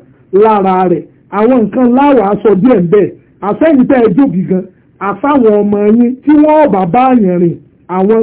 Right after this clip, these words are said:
tẹ́ ẹ máa wò wọ́n la, mọ́ wọn lára nínú ìròyìn, òun la fẹ́ máa sọ yìí. Ọlọ́run ọba àlékè ọlá, ó ti jẹ́ kó yé wa nínú Al-Qur'an. Tánàbí náà sì jẹ́ òye wa pé irú àwọn tá a bá bá rìn,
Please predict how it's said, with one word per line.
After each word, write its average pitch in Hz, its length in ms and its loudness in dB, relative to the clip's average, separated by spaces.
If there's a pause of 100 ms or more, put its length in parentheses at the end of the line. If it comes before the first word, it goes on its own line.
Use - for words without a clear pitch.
tẹ́ 269 220 -2
ẹ 269 100 -2
máa 196 220 -2
wò 170 200 2
wọ́n 190 220 2
la, 196 120 0 (240)
mọ́ 208 260 -2
wọn 202 160 0
lára 202 280 0 (440)
nínú 254 360 2
ìròyìn, 170 440 2 (100)
òun 170 260 -4
la 180 120 -2
fẹ́ 185 260 -2
máa 170 200 -4
sọ 175 140 -8
yìí. 143 180 -8 (560)
Ọlọ́run 240 400 2
ọba 196 200 -2
àlékè 180 440 0
ọlá, 190 300 2 (440)
ó 254 140 2
ti 226 140 -4
jẹ́ 247 220 0
kó - 140 -2
yé 233 180 2
wa 208 140 2
nínú 220 520 2 (280)
Al-Qur'an. 180 800 -2 (280)
Tánàbí 269 420 0
náà 247 240 2
sì - 140 -2
jẹ́ 185 200 0
òye 175 240 2
wa 190 160 2
pé 226 180 0 (380)
irú 302 320 4
àwọn 226 340 2
tá 254 120 0
a 220 140 0
bá 247 180 0
bá 254 160 0
rìn, 247 240 2